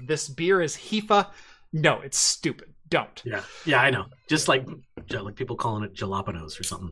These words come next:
Speaker 2: <laughs>
Speaker 1: Yeah,
Speaker 2: instead of
Speaker 1: exactly.
Speaker 2: jalapenos.
Speaker 1: Do you have
Speaker 2: And
Speaker 1: any
Speaker 2: then
Speaker 1: more
Speaker 2: just being like,
Speaker 1: tortillas?
Speaker 2: Yeah.
Speaker 1: What is a quesadilla?
Speaker 2: Quesadilla. Or kinda like, uh, what was it? Um, Heady Topper. Heady Topper being, like, one of the most famous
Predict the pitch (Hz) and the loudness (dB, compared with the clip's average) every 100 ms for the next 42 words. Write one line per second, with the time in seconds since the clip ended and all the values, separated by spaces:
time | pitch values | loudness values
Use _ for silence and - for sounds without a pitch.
0 | - - 170 160 135 - - 156 147 123 | -14 -8 4 8 8 8 2 4 4 4
1 | - - 120 117 123 151 139 123 117 - | 0 6 8 8 6 4 4 2 0 -8
2 | - - - 269 311 240 247 147 214 190 | -14 -12 4 8 8 10 10 10 8 8
3 | 202 214 277 339 - - - 160 165 156 | 6 6 6 6 0 -2 -10 2 6 6
4 | - - - - - - - - - - | 2 -2 -4 -4 -16 -16 -16 -16 -14 -14
5 | - - - - - - - - - - | -16 -16 -16 -16 -14 -14 -14 -16 -18 -20
6 | - - - - - - - 294 339 226 | -20 -20 -20 -20 -20 -14 2 4 6 8
7 | 214 185 - 254 285 - 214 170 175 233 | 8 6 6 6 6 4 4 4 4 4
8 | 175 127 - - - - - 143 117 101 | 4 2 -6 -10 -20 -10 -4 -4 -4 -6
9 | 143 92 - - _ _ _ _ - - | -4 -6 -8 -16 _ _ _ _ -20 -20
10 | - - _ _ _ _ _ _ - 120 | -20 -20 _ _ _ _ _ _ -10 -6
11 | 123 147 139 131 120 127 110 110 123 - | 0 2 4 4 2 0 -2 0 -2 -4
12 | 110 104 - - 110 98 92 82 - _ | -4 -6 -4 0 2 2 -2 -6 -12 _
13 | _ _ _ - - - - - 190 185 | _ _ _ -20 -20 -20 -8 4 6 8
14 | 170 123 117 - 147 135 135 127 107 117 | 6 2 2 -2 -2 2 2 2 -2 -2
15 | 113 107 110 110 107 104 - 113 107 - | -2 -4 -4 -4 -2 -4 -2 0 0 -2